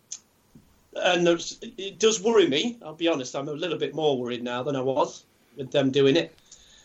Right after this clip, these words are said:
because it's, it's clear without a source material, some of the writing just didn't make sense to me. Um, but I'm okay with them. It's,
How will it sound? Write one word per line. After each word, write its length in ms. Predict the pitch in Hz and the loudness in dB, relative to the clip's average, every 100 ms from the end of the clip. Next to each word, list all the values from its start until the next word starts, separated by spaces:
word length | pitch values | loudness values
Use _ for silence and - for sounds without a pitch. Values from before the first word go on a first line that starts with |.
| - _ - | -20 _ -12
because 960 | 123 - 147 147 143 135 - - - _ - - - _ _ _ - - | -4 4 6 8 6 4 -2 -6 -10 _ -20 -16 -18 _ _ _ -20 -20
it's, 360 | - - - - - | -20 -14 -12 -12 -8
it's 220 | 151 - | -8 -8
clear 360 | - 170 156 143 | 0 4 6 4
without 400 | 139 147 147 143 | 4 2 2 -2
a 60 | |
source 340 | - 156 143 143 | -4 -2 -4 -4
material, 640 | 135 143 135 131 127 127 _ _ _ _ _ _ _ - - _ _ _ - | -4 0 2 2 0 -6 _ _ _ _ _ _ _ -20 -20 _ _ _ -16
some 360 | - - 180 | -10 -4 0
of 60 | 151 | 2
the 80 | 147 | 4
writing 320 | 147 139 131 | 4 4 0
just 180 | 131 - | -6 -4
didn't 200 | 156 135 | -2 -2
make 200 | 131 123 | -4 -2
sense 320 | 151 139 - | -2 -2 -2
to 180 | - 135 | -2 0
me. 260 | 135 131 131 - - 123 | 2 0 -4 -20 -14 -4
Um, 720 | 123 120 123 123 127 127 135 _ _ _ _ _ | 0 0 0 0 0 -2 -4 _ _ _ _ _
but 120 | - 196 | 2 4
I'm 120 | 233 | 6
okay 240 | 202 214 | 4 4
with 80 | 240 | 4
them. 100 | 147 | 2
It's, 240 | 135 - | 0 -4